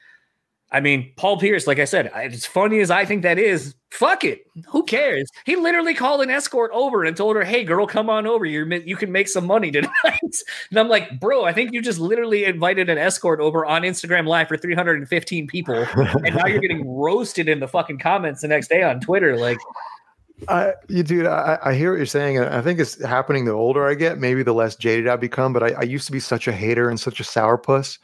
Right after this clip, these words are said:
Speaker 1: <laughs>
Speaker 2: for these people who would dominate their sports. And, like, for the longest time, I was like, I was not a LeBron guy. And, and I, I guess I'm still not. I, I think,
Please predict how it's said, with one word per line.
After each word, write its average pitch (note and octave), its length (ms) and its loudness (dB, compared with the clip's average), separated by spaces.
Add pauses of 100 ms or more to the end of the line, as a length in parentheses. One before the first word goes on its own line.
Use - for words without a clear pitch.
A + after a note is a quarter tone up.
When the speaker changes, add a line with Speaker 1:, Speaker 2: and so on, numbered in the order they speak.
(120)
Speaker 1:
<laughs> - 240 -14
Speaker 2:
for C3+ 120 0
these A2+ 220 -2
people B2+ 320 0
who A2+ 100 2
would A2+ 140 0
dominate A2+ 440 2
their A2+ 100 -2
sports. A#2 500 -2
And, A#2 120 -4
like, A#2 180 0
for D#3 100 0
the C#3+ 60 4
longest G3 420 0
time, G#2+ 360 -2
I - 120 2
was A2+ 220 2
like, A2 240 0 (360)
I - 60 0
was C#3+ 180 0
not A#2+ 320 2
a A#2+ 60 -2
LeBron G#2+ 520 0
guy. G2+ 280 -4
And, - 220 0
and G#3 100 4
I, A3+ 180 0
I A3+ 40 4
guess A#3 200 2
I'm D#3 120 2
still D3 340 2
not. B2+ 380 4
I, C3+ 160 2
I C3+ 80 4
think, - 320 -4